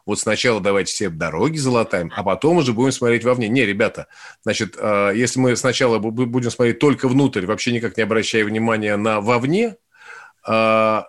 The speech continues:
когда вы оторветесь, <laughs> оторвете голову от, значит, от, от, от асфальта, смотреть будет некуда вовне.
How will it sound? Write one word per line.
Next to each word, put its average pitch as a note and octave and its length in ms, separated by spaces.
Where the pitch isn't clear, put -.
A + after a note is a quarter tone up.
когда D3+ 340
вы D3 120
оторветесь, C#3+ 600
<laughs> - 120
оторвете D3 520
голову B2+ 460
от, A#2+ 140
значит, A2+ 360
от, A#2+ 380
от, B2 320
от B2+ 160
асфальта, G3+ 580
смотреть E3 380
будет D#3 260
некуда D3+ 380
вовне. F#2+ 500